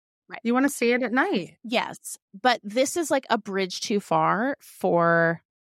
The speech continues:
Speaker 1: Tofik and Nakahara. They complain that the
Speaker 2: Mm.
Speaker 1: netting in particular has ruined their picture-perfect view of the Pacific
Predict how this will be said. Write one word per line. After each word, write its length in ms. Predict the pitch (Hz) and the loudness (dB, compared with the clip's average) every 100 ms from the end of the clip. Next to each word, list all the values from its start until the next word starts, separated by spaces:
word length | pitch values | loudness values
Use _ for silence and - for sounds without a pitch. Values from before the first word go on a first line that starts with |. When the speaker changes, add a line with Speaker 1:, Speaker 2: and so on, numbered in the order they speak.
| _ | _
Speaker 1:
Tofik 420 | - 202 170 170 - | -2 0 2 -2 -2
and 180 | - 170 | -4 -2
Nakahara. 800 | 165 151 156 - - - - 214 - - - - | -2 -2 -2 0 0 0 -4 -6 -16 -20 -14 -2
They 80 | 208 | 0
complain 540 | 302 262 254 208 196 | 0 0 0 0 0
that 100 | 190 | 0
the 80 | 202 | -2
Speaker 2:
Mm. 120 | 185 | 0
Speaker 1:
netting 380 | 180 160 143 95 | 0 0 -2 -4
in 140 | 165 | -6
particular 560 | 170 170 175 - 165 165 | -6 -10 -10 -2 0 0
has 160 | 170 185 _ | -2 -10 _
ruined 1080 | 175 170 175 233 359 370 226 180 170 170 - _ _ _ - | -16 -12 -4 0 2 2 0 -4 -10 -16 -20 _ _ _ 0
their 160 | 220 | 0
picture-perfect 920 | - 226 359 - 370 - 226 214 180 | 0 0 0 2 0 2 0 0 -2
view 280 | 175 170 170 | 0 2 2
of 160 | 185 180 | 0 -2
the 80 | |
Pacific 420 | 202 190 190 185 | -4 -4 -4 -6